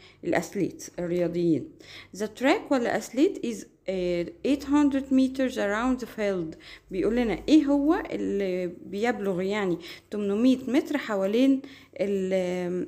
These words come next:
الساحة أو الملعب؟ طبعا التراك اللي هي ال-، ال-، ساحة الجري يعني، أوكي؟ The race ولا through is exciting، إيه هو اللي شيق،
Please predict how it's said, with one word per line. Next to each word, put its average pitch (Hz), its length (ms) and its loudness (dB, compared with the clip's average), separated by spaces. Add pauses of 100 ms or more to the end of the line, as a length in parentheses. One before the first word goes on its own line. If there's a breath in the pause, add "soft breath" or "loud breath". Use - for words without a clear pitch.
(140)
الساحة 196 640 -2
أو 190 200 0
الملعب؟ 180 460 0 (360 loud breath)
طبعا 196 380 -2 (280 loud breath)
التراك - 720 -2 (260)
اللي 185 200 -4
هي 214 300 -2
ال-، 202 200 -2 (600)
ال-، 190 40 -4
ساحة 254 300 -6
الجري 190 400 2
يعني، 135 320 -2
أوكي؟ 233 340 -2 (720 loud breath)
The 220 180 2
race 294 400 4
ولا 202 340 0
through 285 560 2
is 233 180 -4
exciting، 196 500 -4 (200)
إيه 277 120 0
هو 277 260 4
اللي 247 260 2
شيق، 208 440 -2